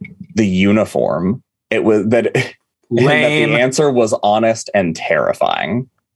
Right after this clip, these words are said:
Speaker 1: <sighs> It just
Speaker 2: Yeah. What a fucking
Speaker 1: it's
Speaker 2: dork.
Speaker 1: so sad, I feel like.
Speaker 2: <laughs>
Speaker 1: Ned says he doesn't wanna know about this in-between shit. He just wants the Buick. Let's get to it. And Sandy expresses,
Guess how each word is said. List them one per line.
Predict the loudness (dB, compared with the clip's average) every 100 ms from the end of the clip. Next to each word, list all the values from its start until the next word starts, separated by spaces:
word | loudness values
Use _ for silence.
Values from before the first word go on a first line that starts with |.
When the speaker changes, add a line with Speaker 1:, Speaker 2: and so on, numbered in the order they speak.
| 0
Speaker 1:
<sighs> | 2 2 2 -2 -4 -8 -12 -10 -4
It | -2
just | -2 -2 -2 -2
Speaker 2:
Yeah. | -4 -4 -10 _ _ _
What | -4
a | -2
fucking | -2 -4 -4
Speaker 1:
it's | -2
Speaker 2:
dork. | -2 0
Speaker 1:
so | 0
sad, | 0 0 0 2 0 -2 -8 _ -6
I | -4
feel | -4 -2 -2
like. | 0 -4 -8 -20 -20 -4 -4 -4
Speaker 2:
<laughs> | -12 _ _ 0
Speaker 1:
Ned | 2 2 2
says | 0
he | 2
doesn't | 0 2
wanna | 2 4
know | 4
about | 4 2 2
this | -4 -2
in-between | 0 0 0 2 2
shit. | 2 0 0
He | -2
just | -2 -2 0
wants | -2
the | -2
Buick. | 0 2 4 2 -2 -12 _
Let's | -2 0 0
get | -2 -2 -2
to | -2 0
it. | 0 -2 _ _ -2
And | 2 2 0 -4 -4
Sandy | -2 0 0 0 0 0 -2
expresses, | -4 -4 -2 0 0 -2 -6 -8